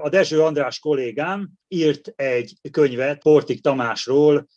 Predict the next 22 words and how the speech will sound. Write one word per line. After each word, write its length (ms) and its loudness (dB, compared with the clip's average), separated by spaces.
gyakorlatilag 460 -2
Portik 360 2
Tamásnak 460 -8
a 160 -10
pályafutásáról, 1300 -2
életéről, 960 2
egészen 500 -2
a 80 -4
Portik 380 -4
Tamás 400 -6
ellen 260 -6
indított 460 -6
büntetőeljárásokkal 1300 -4
bezárólag, 800 2
és 600 0
én 160 2
erről 600 0
az 220 -2
Átlátszónak 800 -4
a 380 -4
szakirodalom 680 0
rovatába 840 -2